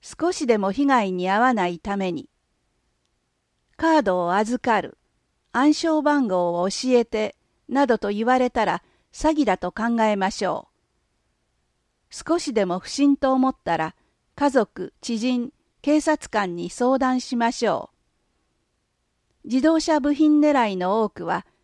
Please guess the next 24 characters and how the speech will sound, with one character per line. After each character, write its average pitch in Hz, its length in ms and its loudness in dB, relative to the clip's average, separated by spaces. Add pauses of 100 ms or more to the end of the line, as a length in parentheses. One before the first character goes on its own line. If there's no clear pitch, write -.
(140)
ナ 240 200 0
ン 311 100 2
バ 294 180 2
ー 294 60 -4
プ - 100 -6
レ 262 180 4
ー 202 40 -4
ト 135 160 -10
で - 140 -14
す。 - 260 -18 (1500)
ナ 277 160 4
ン 311 100 6
バ 311 180 6
ー 302 40 4
プ - 140 -2
レ 285 160 8
ー 240 40 4
ト - 360 -8
盗 285 220 4
難 285 280 4
防 262 200 6
止 269 200 -4
に 240 200 0
は 160 200 -6